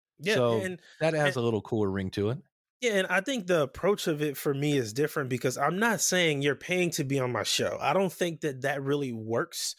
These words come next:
Speaker 1: Like, it wouldn't make sense unless you have a,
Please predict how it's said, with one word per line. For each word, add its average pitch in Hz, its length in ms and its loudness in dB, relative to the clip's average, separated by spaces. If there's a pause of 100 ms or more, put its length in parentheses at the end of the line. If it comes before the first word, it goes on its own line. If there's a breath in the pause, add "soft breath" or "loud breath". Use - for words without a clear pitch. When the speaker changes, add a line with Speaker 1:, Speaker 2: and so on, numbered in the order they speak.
(420 soft breath)
Speaker 1:
Like, 165 100 0
it 208 80 2
wouldn't 214 240 0
make 180 180 -2
sense 180 240 -2
unless 156 540 -2
you 151 180 -2
have 143 220 -2
a, 120 240 2